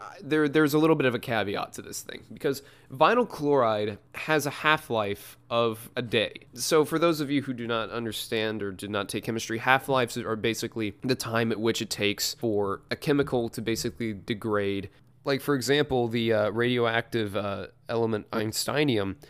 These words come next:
has a half-life of twenty point five days. When, when it comes to this,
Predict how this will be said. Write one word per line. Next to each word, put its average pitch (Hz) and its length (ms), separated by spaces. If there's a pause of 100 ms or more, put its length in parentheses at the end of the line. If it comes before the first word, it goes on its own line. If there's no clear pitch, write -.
(280)
has 127 180
a 120 40
half-life 117 640
of 104 320
twenty 120 360
point 107 280
five 98 340
days. - 440 (540)
When, 156 320
when 165 120
it 170 60
comes 202 340
to 147 80
this, 113 540